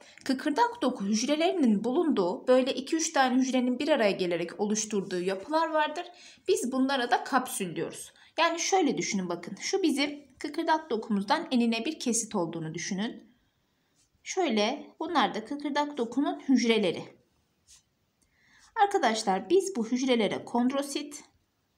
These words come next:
kondrosit, aralarında bulunan sıvıya kondrin.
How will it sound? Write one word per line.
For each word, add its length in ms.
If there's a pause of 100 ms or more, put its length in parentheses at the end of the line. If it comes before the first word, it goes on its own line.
(720)
kondrosit, 720 (500)
aralarında 680
bulunan 380
sıvıya 800 (120)
kondrin. 800